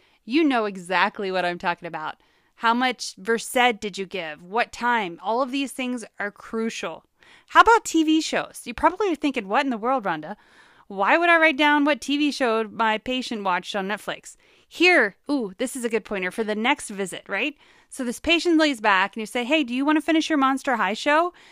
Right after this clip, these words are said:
Boom! <laughs> That patient's like, "Wow, you remembered what T V show I was watching?" How about the rubber dam? Did you use it? Did you not use it? Did they like it? Did they hate it? Did you have to create a vent? What about a bite block?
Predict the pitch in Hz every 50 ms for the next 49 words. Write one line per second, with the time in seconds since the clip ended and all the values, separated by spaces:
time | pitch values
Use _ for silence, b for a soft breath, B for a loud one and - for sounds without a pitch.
0 | B B B B B _ _ 640 640 587 523 440 311 254 208 - _ 277 - -
1 | - - 311 - 523 466 415 - - 403 381 381 - 392 403 403 392 415 415 359
2 | - 339 320 269 - 277 320 403 480 494 494 480 466 427 403 392 381 370 381 370
3 | 359 370 370 370 403 392 349 339 311 262 - - 262 240 262 320 381 403 - 415
4 | 403 403 403 403 403 381 392 403 403 392 - 403 392 403 392 B B B B B
5 | B B B B B B B B _ - 339 359 381 370 349 311 320 294 247 247
6 | 247 208 156 - - _ _ _ - 208 190 180 190 196 208 214 220 311 285 -
7 | _ 320 294 285 311 302 320 339 294 247 240 208 - 175 - _ _ - 185 -
8 | 190 175 170 165 190 - 311 311 - 302 233 254 233 185 185 190 180 175 226 285
9 | 294 - B B B B B B _ - 220 190 214 208 196 190 - - - -
10 | - 226 214 202 190 185 175 180 170 214 285 294 - - b b b b b b
11 | b - 220 262 285 311 240 269 277 277 269 - 226 240 196 - - 214 226 220
12 | - _ 208 190 156 104 - _ -